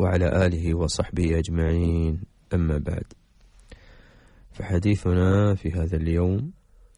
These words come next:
عن أدب من الآداب،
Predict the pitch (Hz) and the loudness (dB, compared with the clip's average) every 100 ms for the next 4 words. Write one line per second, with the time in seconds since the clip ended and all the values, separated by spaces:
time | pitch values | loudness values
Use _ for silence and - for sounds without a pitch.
0 | - - - - - 90 90 - - 95 | -20 -20 -20 -12 -2 0 0 -2 -2 -2
1 | 92 82 87 98 127 - - _ _ - | 0 -2 -2 -2 -4 -10 -20 _ _ -6
2 | 95 101 85 80 80 82 | -2 -2 -2 -2 0 -2